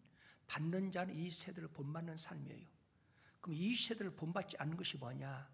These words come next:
주는 삶이에요. 내가 먼저 인사도 주는 거.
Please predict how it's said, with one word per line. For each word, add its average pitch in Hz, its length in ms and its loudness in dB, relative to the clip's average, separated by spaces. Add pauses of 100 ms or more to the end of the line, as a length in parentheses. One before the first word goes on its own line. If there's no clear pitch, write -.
(320)
주는 160 360 2
삶이에요. 160 440 -4 (680)
내가 156 260 6
먼저 147 440 4 (120)
인사도 147 460 4
주는 135 260 0
거. - 140 -8